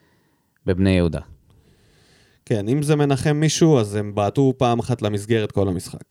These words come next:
Speaker 1: יפה.
Speaker 2: אז, אה,
Speaker 1: אז
Speaker 2: אנחנו,
Speaker 1: בוא
Speaker 2: אה,
Speaker 1: אז, אה, אני לא יועץ השקעות, כן? אבל, אה,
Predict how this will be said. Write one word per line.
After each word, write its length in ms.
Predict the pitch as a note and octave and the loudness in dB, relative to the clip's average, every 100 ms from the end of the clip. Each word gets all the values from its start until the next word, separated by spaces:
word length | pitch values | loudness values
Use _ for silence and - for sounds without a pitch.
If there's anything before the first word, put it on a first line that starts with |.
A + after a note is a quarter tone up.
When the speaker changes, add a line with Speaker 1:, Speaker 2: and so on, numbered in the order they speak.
| - | -6
Speaker 1:
יפה. 260 | A#2 - D4 C4+ _ _ _ - - | -4 -2 -4 -4 _ _ _ -20 -18
Speaker 2:
אז, 260 | G2+ F#2 - | -16 -14 -10
אה, 280 | F#2+ F#2+ F#2+ G2 | -6 -6 -4 0
Speaker 1:
אז 0 | G#2 | 2
Speaker 2:
אנחנו, 40 | |
Speaker 1:
בוא 560 | A#2 C3+ C3+ B2+ A2 G#2 | 4 4 4 4 2 -4
Speaker 2:
אה, 80 | G2 G2+ - - - - - - _ _ _ | -10 -12 -16 -10 -8 -8 -10 -20 _ _ _
Speaker 1:
אז, 240 | G#2+ G2+ G#2+ | -6 -4 0
אה, 600 | G#2 G#2 G#2 G2+ G2+ G2 F#2 _ _ _ _ - | 2 2 2 2 2 0 -4 _ _ _ _ -2
אני 220 | A2 E3 | 2 6
לא 520 | F#3 E3+ E3 D#3 D3 C3+ | 6 6 8 8 6 6
יועץ 260 | C3+ C#3+ | 6 4
השקעות, 500 | D3+ - - D3+ D3+ | 0 -2 2 4 4
כן? 320 | - C#3+ D#3+ C3 | 4 2 4 2
אבל, 360 | G#2 G#2+ G#2 | 2 2 2
אה, 460 | G2+ F#2+ F#2+ F#2 F2 | 0 0 0 -2 -6